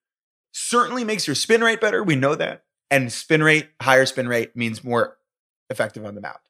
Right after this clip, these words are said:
right? But, like, that's the arms race of it. And this is why I have also have a tough time with the steroid era stuff,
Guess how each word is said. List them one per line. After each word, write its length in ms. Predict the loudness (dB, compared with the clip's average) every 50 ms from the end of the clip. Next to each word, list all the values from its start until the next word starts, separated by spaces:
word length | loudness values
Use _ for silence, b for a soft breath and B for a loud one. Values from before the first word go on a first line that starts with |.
| _ _ _ _ _ _ _
right? 240 | 0 0 0 0 -2 b b b b b b -2
But, 140 | 0 2
like, 280 | 2 2 0 0 -8 _ _ _ _ _
that's 280 | 2 2 2 2 0 0
the 120 | -2 -2
arms 340 | 0 2 2 4 2 2 0
race 180 | -4 -6 -4 -6
of 140 | -6 -6 -6
it. 80 | -6 -2
And 140 | 0 0
this 160 | 0 0 0 0
is 100 | 2 4
why 200 | 4 6 6 6
I 40 |
have 220 | 4 4 2 2 2
also 240 | 2 0 0 -2 -4
have 100 | -4 -6
a 40 |
tough 220 | -8 -4 -4 -6 -4
time 260 | -4 -6 -6 -6 -6
with 100 | -10 -12
the 60 | -12
steroid 400 | -10 -4 0 4 4 6 4 4
era 180 | 2 -2 -4 -6
stuff, 340 | -6 -8 -10 -12 -12 -14